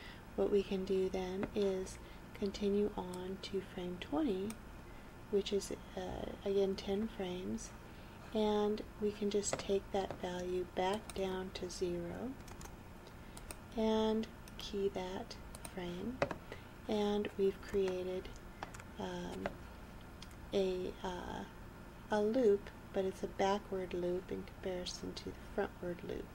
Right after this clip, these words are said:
that we've just created. Now, when the car is traveling or even, um, spinning its wheels at, at this particular rate, you're not going to be able,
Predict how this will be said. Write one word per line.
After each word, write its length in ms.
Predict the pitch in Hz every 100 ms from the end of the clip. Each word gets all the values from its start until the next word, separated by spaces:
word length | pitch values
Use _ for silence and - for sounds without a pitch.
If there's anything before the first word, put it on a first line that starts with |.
| -
that 120 | - 190
we've 120 | 185
just 240 | 185 175 - -
created. 340 | 90 87 - - - - - - - - - - -
Now, 420 | 214 208 190 185 - -
when 320 | 202 220 254
the 60 |
car 380 | 254 - 220 214
is 240 | 208 202 -
traveling 760 | - 202 185 185 185 180 185 240 - - - - - -
or 460 | 196 196 196 196 - -
even, 560 | 196 196 190 185 185 180 - -
um, 540 | 185 175 175 - 185 190 - - - - - - -
spinning 720 | - - 269 262 180 190 202 -
its 300 | - 190 -
wheels 540 | 196 180 175 180 196 - - - - - - -
at, 300 | 208 190 185 -
at 240 | 190 190
this 140 | 202
particular 540 | - 202 202 196 185 185
rate, 380 | 202 240 202 196
you're 140 | 190
not 260 | 190 190 -
going 180 | 196 190
to 60 |
be 180 | 190 185
able, 320 | 180 180 180